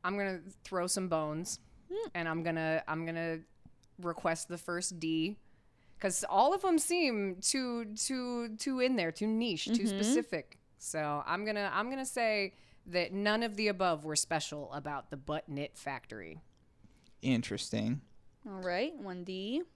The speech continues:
Speaker 3: There has been a lot of pressure 'cause I've bet some points, and I've already
Speaker 2: Mm-hmm.
Speaker 3: used a D. So I don't know that I want, I don't know.
Speaker 1: And you have already copied an answer of mine,
Speaker 3: I've
Speaker 1: so
Speaker 3: already
Speaker 1: I need
Speaker 3: copied
Speaker 1: you to
Speaker 3: an
Speaker 1: branch
Speaker 3: answer.
Speaker 1: out.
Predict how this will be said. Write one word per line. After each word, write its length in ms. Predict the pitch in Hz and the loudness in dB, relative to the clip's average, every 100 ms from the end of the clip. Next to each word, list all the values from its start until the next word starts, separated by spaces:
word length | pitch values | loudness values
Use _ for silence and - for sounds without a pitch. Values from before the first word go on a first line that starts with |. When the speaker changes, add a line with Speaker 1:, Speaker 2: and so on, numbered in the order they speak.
| - | -4
Speaker 3:
There 260 | - 135 139 | 2 4 4
has 140 | 117 135 | 2 0
been 520 | - 123 117 110 127 _ - | 4 4 4 0 -6 _ -8
a 40 | 113 | 2
lot 200 | 131 147 | 6 6
of 120 | 156 | 6
pressure 380 | - 123 - 101 | 6 4 2 -4
'cause 180 | - 117 | -2 -2
I've 160 | 117 | 0
bet 160 | 120 117 | 0 0
some 140 | 117 | -4
points, 460 | 110 120 113 95 - | -6 -4 -4 -6 -10
and 100 | 120 | -6
I've 160 | 110 107 | -4 0
already 340 | 113 139 160 151 | 4 4 4 0
Speaker 2:
Mm-hmm. 120 | 123 | 0
Speaker 3:
used 400 | 131 143 160 - | 0 0 -2 -8
a 80 | - | -10
D. 600 | 117 123 131 104 85 151 - - - - - - - - - | -8 -6 -6 -6 -8 -12 -16 -20 -20 -20 -20 -20 -20 -20 -8
So 140 | 110 | -4
I 100 | 117 | -2
don't 160 | 131 147 | -2 0
know 100 | 147 | 4
that 100 | 127 | 4
I 60 | 120 | 4
want, 320 | 117 123 120 | 2 0 0
I 140 | - 127 | 2 4
don't 160 | 135 | 4
know. 360 | 139 135 123 127 | 6 8 6 4
Speaker 1:
And 180 | 214 302 | 0 0
you 80 | 285 | 0
have 220 | 277 311 | 0 2
already 300 | 320 302 277 | 2 2 0
copied 360 | 277 262 254 233 | 2 2 2 -2
an 100 | 233 | 0
answer 320 | 247 240 170 | -2 -2 -2
of 80 | 156 | -2
mine, 220 | 147 127 | 0 0
Speaker 3:
I've 140 | 139 | 2
Speaker 1:
so 120 | 120 | 2
Speaker 3:
already 360 | - 131 147 156 | 6 6 6 2
Speaker 1:
I 40 | 240 | 2
need 60 | |
Speaker 3:
copied 120 | 139 | 2
Speaker 1:
you 60 | 151 | 4
to 60 | 139 | 2
Speaker 3:
an 40 | |
Speaker 1:
branch 280 | - 127 123 | 0 -2 -2
Speaker 3:
answer. 140 | 135 90 | -4 -6
Speaker 1:
out. 140 | - | -14